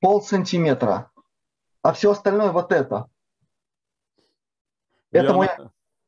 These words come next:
Speaker 1: это мой обед. И когда вот, э, я это употребляю, это очень приятно. Я уже не говорю про то, что насколько это восхитительно вкусно.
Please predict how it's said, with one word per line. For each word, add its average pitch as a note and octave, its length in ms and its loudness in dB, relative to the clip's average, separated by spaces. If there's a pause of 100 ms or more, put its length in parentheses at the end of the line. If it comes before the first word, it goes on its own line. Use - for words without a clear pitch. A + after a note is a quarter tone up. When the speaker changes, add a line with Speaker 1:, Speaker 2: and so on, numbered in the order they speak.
(360)
Speaker 1:
это E3 200 0
мой A#3+ 160 4
обед. D3+ 340 0 (1200)
И F3 240 2
когда D3+ 560 4
вот, C#3 260 0 (140)
э, B2 200 4
я B2+ 140 4
это C3+ 200 4
употребляю, D3 800 2 (640)
это B2 160 0
очень E3 160 -4
приятно. B2 600 -2 (520)
Я D3+ 100 4
уже D#3+ 100 2
не D#3+ 60 -2
говорю D#3+ 160 -2
про D3 160 -2
то, F3+ 100 -2
что C#3 280 0
насколько D3+ 480 0
это D#3+ 100 -2
восхитительно E3 840 -2
вкусно. - 600 -8